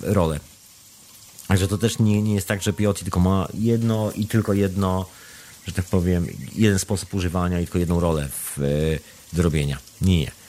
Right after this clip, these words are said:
To trzeba w ogóle pospra-, słuchajcie, tego jest naprawdę troszeczkę. To jest po prostu mocna substancja psychoaktywna, która powoduje, że, no, łączymy się, słuchajcie, z, jak mówią Indianie, z duchem roślin i następuje w nas transformacja intelektualno-mentalność, świadomościowa, słuchajcie, zmienia, zmienia, zmienia.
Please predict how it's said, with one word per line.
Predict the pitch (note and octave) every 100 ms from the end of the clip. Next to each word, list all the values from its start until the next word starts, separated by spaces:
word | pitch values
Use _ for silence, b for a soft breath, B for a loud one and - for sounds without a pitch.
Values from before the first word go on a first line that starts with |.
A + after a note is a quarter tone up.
| B B -
To | A#2+ F#2+
trzeba | - E2 D2
w |
ogóle | C#2 -
pospra-, | - - C#2+
słuchajcie, | E2+ D#2 D2
tego | C#2+ D#2+ F2
jest | D#2+
naprawdę | D#2+ E2+ D2+
troszeczkę. | - - D2 - - B B B B -
To |
jest | F#2+
po | F2
prostu | F2 F#2+
mocna | F2+ G2 F#2+
substancja | E2 - - F2+ F2
psychoaktywna, | - E2+ D2+ F2+ D#2+ E2 D#2+ - B B B B - -
która | E2+
powoduje, | F#2 E2 E2 F2 E2+ D#2+ D#2+
że, | D2+ D#2+ D2 D2+
no, | D2 D2 D#2+ F2+
łączymy | F#2+ F#2 - F2 F#2
się, | - F#2
słuchajcie, | - F2+ - F#2+
z, | E2+ -
jak | E2+
mówią | F#2 F2+
Indianie, | F2+ E2+ E2+ D2+
z |
duchem | F#2+ F2+ E2
roślin | D2+ - - G2+
i |
następuje | F2 E2+ G#2+ G2 F#2+
w | G2
nas | F#2+ -
transformacja | - G#2 A#2 - C3 A#2+ C3+ C#3+
intelektualno-mentalność, | C3 C3 C3 - A2+ A2+ C3 B2 C3 B2 A#2+ C3 C3 A#2+ -
świadomościowa, | C3 B2+ A2 - C#3+ B2 A2+
słuchajcie, | A2+ G2+ F2+ G2+
zmienia, | A2 A2 D#2 - D#2+
zmienia, | F#2+ G2 G2 -
zmienia. | D2+ D#2+ D#2+ D2